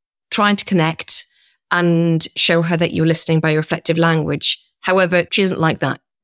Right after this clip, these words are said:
She's not, she doesn't like the alone idea. She turns around and says, "Oh, no, I'm not alone." What, what then do you do? Because,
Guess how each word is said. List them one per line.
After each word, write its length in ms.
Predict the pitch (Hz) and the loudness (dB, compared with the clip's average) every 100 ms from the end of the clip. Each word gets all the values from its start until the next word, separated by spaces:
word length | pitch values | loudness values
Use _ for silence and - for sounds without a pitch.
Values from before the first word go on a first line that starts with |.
| _ | _
She's 160 | - 185 | -4 0
not, 280 | 185 - - | 0 -2 -4
she 120 | - | 0
doesn't 160 | 196 190 | 0 0
like 140 | 165 | 0
the 80 | 160 | 2
alone 300 | 160 151 147 | 2 2 0
idea. 380 | 143 143 131 - _ _ | -2 -2 -4 -6 _ _
She 120 | - | -4
turns 120 | 269 233 | -2 0
around 80 | |
and 80 | 214 | -2
says, 120 | 208 | 0
"Oh, 140 | 226 208 | 2 4
no, 240 | 214 202 | 4 4
I'm 120 | 185 | 2
not 200 | 180 170 | 2 0
alone." 420 | 151 147 131 147 160 _ _ _ _ | -2 -2 0 -2 -2 _ _ _ _
What, 320 | - 202 233 - | -4 0 0 0
what 180 | 254 | 0
then 200 | 240 262 | 2 2
do 100 | 254 226 | 2 2
you 80 | |
do? 320 | 196 214 226 156 | 2 2 2 0
Because, 800 | 160 - 185 170 - - - | -2 0 0 0 -6 -16 -20